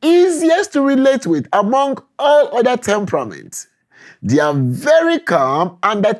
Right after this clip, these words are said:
tough situations. Nothing seems to disturb them. They are emotionally balanced people. They are very friendly, so they do not lack friends. They are very good listeners.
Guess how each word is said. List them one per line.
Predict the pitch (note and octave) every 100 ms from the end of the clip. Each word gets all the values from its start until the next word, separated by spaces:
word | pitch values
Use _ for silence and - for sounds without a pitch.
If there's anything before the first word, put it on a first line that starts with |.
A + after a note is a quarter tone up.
| _
tough | - D#4 -
situations. | C#4 A#3 B3+ B3+ A#3+ D3 A2+ - _ _ - _
Nothing | - G3+ C4+ C#4+ D4+ D#4+ E4 E4 D#4+
seems | - C#4+ C#4+
to | C4
disturb | G#3+ A#3 - B3 G#3
them. | D#3+ B2 F2+ - _ _ _
They | A#2+ D3
are | C#3
emotionally | D#3+ D3+ F3+ C4 D4+ D#4+ G4 D#4 C#4+ D4
balanced | A3 A#3 A3+ A3+ G#3+ -
people. | G3+ E3+ C3 F2 - _ _ -
They | B2+ C#3+ A#3+
are | C4
very | A3 G#3+ D#4 F4 F#4+
friendly, | - A3+ A#3+ C4 G3+ E3 E3+ - -
so | - C#4
they | B3+ B3+
do | A#3 B3+
not | C4 C#4
lack | C4+ C4+ C4+ C4+ C4+
friends. | - - A3 D#3 G2 G#2 - - _ _ _ - -
They | A#2 E3
are | F3
very | D#3 D#3 - D#4+ F4 F#4 D4+
good | D4 C#4+
listeners. | B3+ B3+ - D3 C3 C#3 E3+